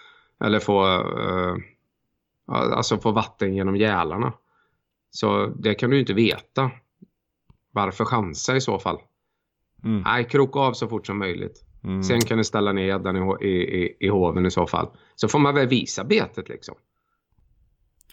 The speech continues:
Speaker 2: Ska vi inte fiska alls, eller?
Speaker 1: Ja, men det är ju, nu säger du det bara för att vi, <laughs> vi har snackat om det där. Så fort man säger saker som är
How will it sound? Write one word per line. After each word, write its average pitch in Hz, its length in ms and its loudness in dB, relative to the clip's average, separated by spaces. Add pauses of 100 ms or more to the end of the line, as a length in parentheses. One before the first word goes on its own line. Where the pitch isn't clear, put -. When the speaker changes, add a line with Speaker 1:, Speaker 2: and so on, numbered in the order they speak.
Speaker 2:
Ska 143 160 0
vi 131 60 4
inte 123 120 0
fiska - 340 0
alls, 160 300 4
eller? 101 220 -4 (2000)
Speaker 1:
Ja, - 100 -4
men 104 160 0
det 117 60 4
är 117 40 6
ju, 117 100 4 (280)
nu 110 140 -2
säger 101 360 0
du 85 160 -2
det 87 140 -6
bara 82 160 -6
för - 140 -10
att 80 180 -8
vi, 90 140 -4 (180)
<laughs> 113 60 2
vi 90 60 2
har 92 100 0
snackat 95 460 -4
om 107 120 4
det 107 80 2
där. 87 180 0
Så 107 140 -2
fort 135 400 0
man 120 180 2
säger 104 300 2
saker 107 400 0
som 95 200 -4
är 90 220 0